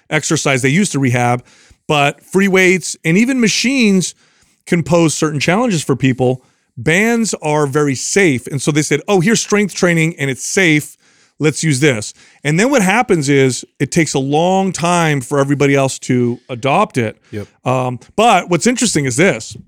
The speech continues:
Speaker 1: When you look at, like, uh, government-funded strength training, you look at the, you know, the, the twentieth century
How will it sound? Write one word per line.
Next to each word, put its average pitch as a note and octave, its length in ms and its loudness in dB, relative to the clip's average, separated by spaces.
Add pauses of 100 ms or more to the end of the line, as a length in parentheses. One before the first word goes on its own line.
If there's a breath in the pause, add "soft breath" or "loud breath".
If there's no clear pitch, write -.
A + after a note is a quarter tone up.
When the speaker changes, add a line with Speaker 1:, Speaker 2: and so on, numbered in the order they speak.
Speaker 1:
When C#3 160 -2
you G3 140 -2
look F#3+ 220 2
at, E3 260 -2
like, B2 380 -2 (920)
uh, C3 160 -2
government-funded E3 1000 0
strength E3+ 340 -2
training, F#3+ 400 -2 (120)
you C#3 140 -2
look D#3 180 0
at C#3+ 200 -2
the, B2+ 600 0
you C3 100 -6
know, A#2 160 0
the, A#2 220 -2
the B2 140 -8
twentieth D#3+ 480 -2
century C3+ 720 -2